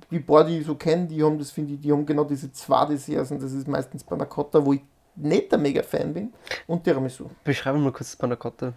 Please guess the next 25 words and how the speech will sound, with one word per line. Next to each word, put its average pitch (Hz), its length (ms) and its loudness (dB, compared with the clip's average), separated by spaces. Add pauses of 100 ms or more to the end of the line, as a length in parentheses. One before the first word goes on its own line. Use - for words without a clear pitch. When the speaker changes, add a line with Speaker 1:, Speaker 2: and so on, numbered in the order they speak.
Speaker 2:
Ich, 143 260 2
ich 117 140 -12 (200)
bin 151 60 -20
Speaker 1:
Panna 147 160 2
Speaker 2:
mir 151 80 2
grad 127 160 -2
Speaker 1:
Cotta, - 20 -10
Speaker 2:
nicht 156 100 6
Speaker 1:
was 139 100 2
ist - 20 -4
Speaker 2:
sicher. 165 100 -4
Speaker 1:
das - 120 -2
so, 139 140 0
so 185 180 -4 (100)
riesiger 151 420 0
Pudding, 151 540 -2
so 147 100 -4
ein 139 60 -8
bisschen 156 180 -10
wie 180 60 -4
so 180 100 -4
Speaker 2:
Ah, 160 100 8
doch. 156 60 2
Speaker 1:
Vanillepudding. 151 640 4
Speaker 2:
Mhm. 165 60 -6